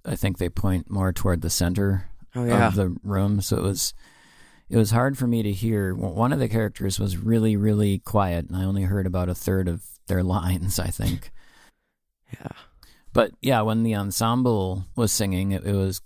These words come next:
Speaker 1: it was good. And I was telling you that I liked the choreography. There were a few pieces that I
Speaker 2: Yeah.
Speaker 1: thought the choreography was really cool. So I'm looking forward to seeing it again and, and hopefully sitting in the center, and, and I think the sound will be <laughs> better.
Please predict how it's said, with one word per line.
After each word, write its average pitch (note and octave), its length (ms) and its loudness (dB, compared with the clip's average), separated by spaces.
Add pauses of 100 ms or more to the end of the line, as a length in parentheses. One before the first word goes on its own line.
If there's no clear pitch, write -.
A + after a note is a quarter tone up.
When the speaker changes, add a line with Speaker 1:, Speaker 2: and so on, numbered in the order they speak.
Speaker 1:
it G2+ 80 -2
was G2 160 0
good. F#2+ 280 2
And F#2+ 80 -2
I G#2+ 80 4
was G#2 120 2
telling B2+ 240 4
you F#2+ 120 0
that F#2 140 2
I F2+ 80 2
liked F#2 540 -2
the F#2 100 -2
choreography. F#2+ 840 0
There F2+ 100 0
were F#2 60 2
a F2+ 60 0
few F#2+ 200 -2
pieces - 400 -4
that A2+ 80 0
I - 20 2
Speaker 2:
Yeah. G#2+ 200 4
Speaker 1:
thought E2 120 0
the - 60 -8
choreography F2+ 640 0
was F2 180 0
really F#2 180 2
cool. F2+ 480 0
So F2+ 480 -2
I'm A2+ 120 4
looking B2+ 200 2
forward A#2+ 260 2
to G2 40 -2
seeing A2+ 300 2
it G2 60 0
again G2+ 260 2
and, F#2+ 160 0 (640)
and G2 100 0
hopefully A2+ 300 2
sitting G#2+ 300 2
in F#2+ 100 0
the E2+ 80 -4
center, G2+ 380 2
and, E2+ 300 -2
and F#2+ 280 0
I F2+ 140 0 (120)
think - 180 -6
the G#2 80 -4
sound F#2+ 300 2
will F#2+ 80 0
be G#2+ 160 2
<laughs> - 0 -
better. A2 600 2